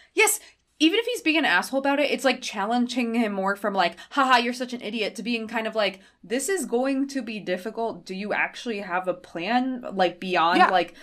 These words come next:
Speaker 1: what does it mean to actually show someone friendship?" Like, he doesn't fucking know.
Speaker 2: <laughs> And Yami's like, "L O L, just fucking wing it." <laughs>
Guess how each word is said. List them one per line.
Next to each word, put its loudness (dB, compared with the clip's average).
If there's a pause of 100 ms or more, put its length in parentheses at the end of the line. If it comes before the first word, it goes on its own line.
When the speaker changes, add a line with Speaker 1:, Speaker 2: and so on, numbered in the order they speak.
(120)
Speaker 1:
what 6
does 2
it -2
mean -2
to 2
actually 2
show 0
someone -2
friendship?" -2
Like, -2
he -8
doesn't 2
fucking -4
know. 0
Speaker 2:
<laughs> -2
And 0
Yami's 6
like, 2
"L 8
O 8
L, 8
just -4
fucking 0
wing 4
it." 2 (280)
<laughs> -4